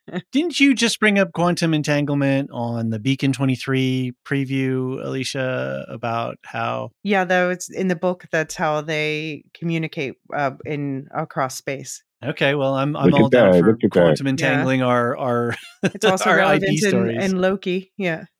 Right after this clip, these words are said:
Speaker 2: Perfect. I like it. Great. What else, uh, what else should we be thinking about? Anything else that we, we need to know? You guys keep talking about Ten Rings.
Speaker 3: Well, let me, let me just say one thing first. I think in relation to how people are, are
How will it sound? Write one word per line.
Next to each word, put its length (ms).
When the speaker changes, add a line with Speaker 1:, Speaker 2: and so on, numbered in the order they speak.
Speaker 2:
Perfect. 440
I 60
like 240
it. 120
Great. 240
What 160
else, 340
uh, 360
what 140
else 120
should 140
we 260
be 160
thinking 400
about? 480
Anything 260
else 160
that 140
we, 280
we 120
need 160
to 80
know? 160
You 120
guys 120
keep 180
talking 240
about 220
Ten 240
Rings. 580
Speaker 3:
Well, 240
let 160
me, 80
let 140
me 100
just 200
say 260
one 340
thing 340
first. 240
I 100
think 220
in 160
relation 460
to 100
how 200
people 360
are, 320
are 140